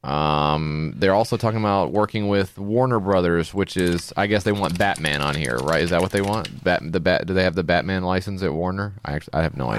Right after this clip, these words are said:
Speaker 1: idea.
Speaker 2: just, I just looked up the Death Eater mask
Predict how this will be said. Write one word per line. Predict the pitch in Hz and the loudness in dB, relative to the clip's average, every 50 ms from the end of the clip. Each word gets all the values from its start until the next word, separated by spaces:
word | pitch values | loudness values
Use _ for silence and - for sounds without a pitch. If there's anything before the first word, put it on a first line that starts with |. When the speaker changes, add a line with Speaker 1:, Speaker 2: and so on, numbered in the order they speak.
| 98 92 76 | -2 -2 -2
Speaker 1:
idea. | 80 95 | -4 -6
Speaker 2:
just, | 92 - 107 110 - - - - - | -8 -8 -8 -8 -8 -8 -10 -12 -14
I | 104 107 | -12 -10
just | 107 120 - - | -8 -8 -4 -4
looked | 131 123 - 123 | -4 -4 -4 -6
up | 113 117 | -6 -6
the | - 110 | -8 -10
Death | 98 104 107 101 107 101 - | -10 -8 -6 -6 -6 -8 -8
Eater | 104 107 107 107 101 | -10 -10 -10 -10 -10
mask | 95 98 98 101 98 101 98 98 - - | -8 -6 -4 -4 -4 -4 -4 -6 -8 -10